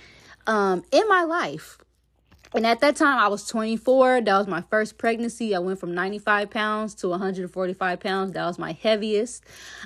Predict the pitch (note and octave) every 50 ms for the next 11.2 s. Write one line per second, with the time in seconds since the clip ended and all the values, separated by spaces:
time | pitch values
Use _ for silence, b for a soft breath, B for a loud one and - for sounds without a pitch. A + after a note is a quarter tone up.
0 | B B - G#3 G3+ F#3+ F#3 F3+ F3 E3+ F3 F#3 F#3+ G3 G3+ F#3+ - G#3 A3 A#3
1 | A#3 A3+ A3+ G3+ G3+ G#3 G3+ G3 G3 G3 - - G3+ G3 G3+ G3 F#3+ F#3+ - -
2 | F#3+ F#3+ F3 F3+ E3+ E3 F3 F#3+ - _ - - - B3 A3+ A3+ - A3 G#3 G3+
3 | G3 G3 F#3+ F#3+ F3 _ - E3+ D#3 G#3 A3 A#3+ C#4 D#4+ E4 - _ _ _ _
4 | b b b b b b b b b b - G3+ G#3 G#3 G3+ F#3+ G#3+ A3 A3 G#3+
5 | - A3+ G#3+ G#3 G3+ G3 G#3 G3+ G#3 G3 F#3+ G3+ G3+ G3+ F#3 - F#3+ F#3 F#3 F#3
6 | - - - G#3 G3+ G3+ G3+ G3+ G3 E3 F3 G3+ G3+ F#3 - - G#3+ G#3 G#3 -
7 | - - F3 E3 E3 - - - G#3 G3+ - - F#3+ F#3 F#3 F3+ F3+ F#3 F#3+ -
8 | _ _ _ _ - D#3+ D#3 F#3+ F#3 G3+ G#3+ A3 A3 _ _ - - E3+ E3+ E3
9 | E3+ E3+ F#3+ F#3+ - D3+ - - F3 F#3+ F#3 G3 G3 - G3 F#3+ F#3 F#3 - -
10 | F#3 F#3 F#3+ F#3+ F#3 F3+ F#3 F#3 F#3 - - G3 F#3 F#3 F3+ E3+ E3 E3 F3 F3
11 | F3 F#3 F#3